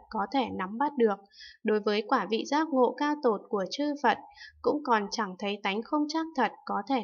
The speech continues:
nắm bắt được, huống là thấy có tánh chắc thật có thể nắm bắt được. Thưa Tôn giả Xá Lợi Tử, Đại Bồ Tát khi hành Bát Nhã Ba La Mật Đa sâu xa, đối với trí nhất thiết trí còn chẳng thấy tánh không chắc thật có thể nắm bắt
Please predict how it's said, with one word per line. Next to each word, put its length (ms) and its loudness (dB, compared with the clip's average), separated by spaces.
nắm 200 -8
bắt 220 2
được, 200 6
huống 140 2
là 280 0
thấy 300 -2
có 200 -2
tánh 220 -2
chắc 280 -4
thật 160 2
có 240 -2
thể 120 2
nắm 220 -6
bắt 220 4
được. 220 4
Thưa 180 2
Tôn 180 4
giả 240 4
Xá 180 0
Lợi 220 2
Tử, 200 2
Đại 300 4
Bồ 280 -2
Tát 280 0
khi 120 4
hành 320 -2
Bát 200 2
Nhã 260 2
Ba 180 4
La 260 2
Mật 180 0
Đa 200 4
sâu 260 2
xa, 260 4
đối 180 2
với 240 2
trí 280 0
nhất 260 2
thiết 220 4
trí 440 2
còn 160 2
chẳng 300 2
thấy 240 -2
tánh 240 0
không 260 2
chắc 180 2
thật 160 2
có 240 0
thể 160 2
nắm 300 -2
bắt 140 4